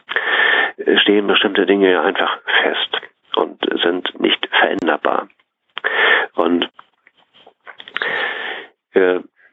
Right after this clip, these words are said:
dadurch, äh, gibt es weniger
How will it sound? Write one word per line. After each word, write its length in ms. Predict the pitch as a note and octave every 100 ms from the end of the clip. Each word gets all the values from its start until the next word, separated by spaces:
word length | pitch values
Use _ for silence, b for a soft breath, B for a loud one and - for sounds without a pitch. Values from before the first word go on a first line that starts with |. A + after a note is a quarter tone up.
| b _ _ _ -
dadurch, 520 | G2 G2+ G2 G#2+ F#2+ - - - B B B _ _ _ _ _ _ _ _ _ _ _ _ _ _ -
äh, 240 | F2+ F2+ F#2 - B B -
gibt 260 | - - G#2
es 120 | F#2 -
weniger 520 | G#2 A2 G2 G2 F#2+